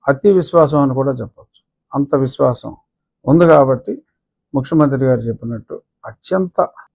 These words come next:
బాధ్యతాయుతంగా ఉండాలి. డెఫినెట్గా ఉండకపోతే ఇక్కడ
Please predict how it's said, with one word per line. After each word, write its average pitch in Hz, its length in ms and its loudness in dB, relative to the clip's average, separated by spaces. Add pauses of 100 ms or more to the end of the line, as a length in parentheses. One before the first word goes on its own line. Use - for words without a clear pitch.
(160)
బాధ్యతాయుతంగా 131 1080 0 (760)
ఉండాలి. 135 460 2 (440)
డెఫినెట్గా 135 640 -2 (360)
ఉండకపోతే 143 680 2 (760)
ఇక్కడ 147 360 2